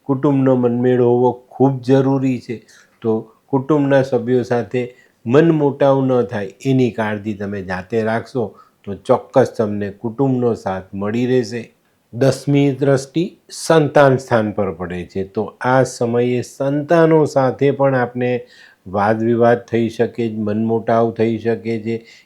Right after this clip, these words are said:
ક્યાંક ને ક્યાંક નાની મોટી તકલીફો સંતાનો આપણા માટે ઊભી કરી શકે છે. તો અહીંયા પણ આપણે સંતાનોની દિનચર્યા, સંતાનોનો અભ્યાસ, સંતાનોનું કાર્ય અને એનો વ્યવહાર, આની પર આપણે ધ્યાન આપવું પડશે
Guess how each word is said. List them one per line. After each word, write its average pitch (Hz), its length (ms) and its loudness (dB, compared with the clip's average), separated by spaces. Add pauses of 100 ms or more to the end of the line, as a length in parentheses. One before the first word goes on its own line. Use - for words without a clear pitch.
(140)
ક્યાંક 165 300 2
ને 147 180 0
ક્યાંક 139 320 0
નાની 131 360 0
મોટી 127 340 0
તકલીફો 117 520 -4
સંતાનો 117 640 -6
આપણા 110 280 -4
માટે 110 260 -6
ઊભી 107 320 -6
કરી 131 300 -2
શકે 107 340 -6
છે. 95 200 -16 (340)
તો 113 140 -2
અહીંયા 127 540 4
પણ 135 240 2
આપણે 120 380 0 (340)
સંતાનોની 147 880 2
દિનચર્યા, 123 800 0
સંતાનોનો 131 880 0
અભ્યાસ, 120 480 0 (360)
સંતાનોનું 139 920 -2
કાર્ય 127 400 -2
અને 123 240 -2
એનો 117 280 -2
વ્યવહાર, 98 560 -2 (500)
આની 123 200 0
પર 107 180 0
આપણે 101 260 -6
ધ્યાન 95 360 -8
આપવું 127 460 -4
પડશે 135 640 -2